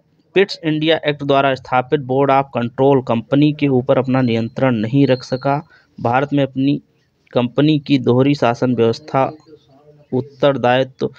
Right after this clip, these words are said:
असुविधाजनक, क्लेशकर तथा जटिल हो गई थी, जिसके कारण अठारह सौ सत्तावन की राजक्रांति फलस्वरूप तत्कालीन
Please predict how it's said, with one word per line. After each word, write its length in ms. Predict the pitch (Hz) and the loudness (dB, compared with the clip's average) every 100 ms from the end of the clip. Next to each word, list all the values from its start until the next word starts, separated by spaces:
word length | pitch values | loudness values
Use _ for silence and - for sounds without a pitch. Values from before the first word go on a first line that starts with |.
| - _ 127 | -20 _ -8
असुविधाजनक, 920 | 123 123 123 127 147 123 123 131 - - _ _ _ _ _ _ _ _ _ - - - _ _ _ - | -4 -4 -4 -2 -2 2 0 0 -6 -20 _ _ _ _ _ _ _ _ _ -20 -20 -20 _ _ _ -2
क्लेशकर 580 | 135 135 147 - 170 147 | 2 2 0 -2 0 0
तथा 540 | - 131 151 135 120 - 117 - | -2 -4 0 0 -2 -8 -14 -8
जटिल 360 | - 139 165 127 | -4 0 2 0
हो 240 | 120 117 | 0 -2
गई 240 | 110 113 110 | -2 -2 -4
थी, 400 | - 110 110 - | -8 -10 -10 -10
जिसके 380 | 123 127 - 156 | -8 -6 0 2
कारण 280 | 143 139 139 | 2 0 -2
अठारह 400 | - 123 - 123 | -8 -8 -2 -2
सौ 200 | 127 127 | -2 -4
सत्तावन 400 | 120 - 110 127 | -6 -4 -2 -2
की 140 | 127 113 | -2 -4
राजक्रांति 760 | 110 120 127 - - 123 127 - | -2 -2 -4 -10 -6 -6 -8 -4
फलस्वरूप 380 | 113 - 127 127 | -6 -4 -6 -4
तत्कालीन 600 | 110 - 110 120 135 127 | -8 -6 -4 -2 -2 -4